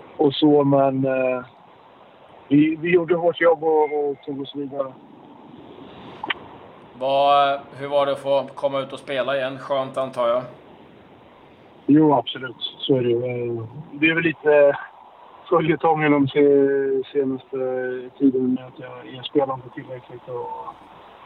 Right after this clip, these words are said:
Speaker 1: och all-, allt kring det. Så att, eh, givetvis är det, är det skönt att spela nu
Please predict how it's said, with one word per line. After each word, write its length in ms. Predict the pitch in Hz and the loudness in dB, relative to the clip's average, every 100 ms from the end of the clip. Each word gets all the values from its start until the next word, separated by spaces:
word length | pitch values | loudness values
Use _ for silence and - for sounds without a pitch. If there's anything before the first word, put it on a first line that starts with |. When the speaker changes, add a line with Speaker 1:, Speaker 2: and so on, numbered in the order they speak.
| - - - - - - - - | -20 -20 -20 -14 -12 -12 -16 -14
Speaker 1:
och 160 | - 151 | 0 4
all-, 120 | 147 | 4
allt 240 | 160 151 - | 4 0 0
kring 240 | 147 147 | 0 4
det. 200 | 156 151 | 4 4
Så 160 | - 143 | 2 0
att, 220 | - - | -2 0
eh, 920 | 143 139 135 135 131 131 131 127 127 | 2 4 6 6 2 -2 -4 -10 -2
givetvis 480 | 139 131 127 135 - | -2 -2 -14 -14 -14
är 40 | |
det, 420 | 123 123 120 117 123 | -14 -16 -16 -18 -18
är 40 | |
det 80 | 123 | -8
skönt 260 | 135 127 | -8 -6
att 60 | - | -8
spela 380 | - 135 127 123 | -10 -8 -8 -10
nu 220 | 123 | -10